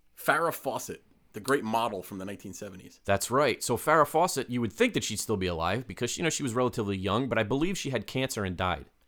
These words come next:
Speaker 1: She did. She died in two thousand nine of anal cancer,
Speaker 2: <laughs> Oh,
Speaker 1: which
Speaker 2: my.
Speaker 1: is disturbing.
Speaker 2: That's, that's not good.
Speaker 1: No.
Speaker 2: Nope.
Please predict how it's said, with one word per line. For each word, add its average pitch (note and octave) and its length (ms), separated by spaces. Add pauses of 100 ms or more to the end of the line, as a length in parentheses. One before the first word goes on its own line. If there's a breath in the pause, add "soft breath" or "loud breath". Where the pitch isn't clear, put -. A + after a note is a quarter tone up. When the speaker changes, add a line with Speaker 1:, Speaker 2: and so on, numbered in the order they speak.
(140)
Speaker 1:
She - 200
did. C#3 320
She C3 100
died D3+ 220
in B2 80
two F3+ 120
thousand E3+ 360
nine A#2 400 (140)
of A2 220
anal B2+ 320
cancer, F2 520 (200)
Speaker 2:
<laughs> - 400
Oh, B2 140
Speaker 1:
which A#2 140
Speaker 2:
my. C3+ 60
Speaker 1:
is A#2 80
disturbing. A2+ 520
Speaker 2:
That's, - 280
that's G2+ 200
not E2+ 160
good. - 180 (260)
Speaker 1:
No. - 80 (200)
Speaker 2:
Nope. - 200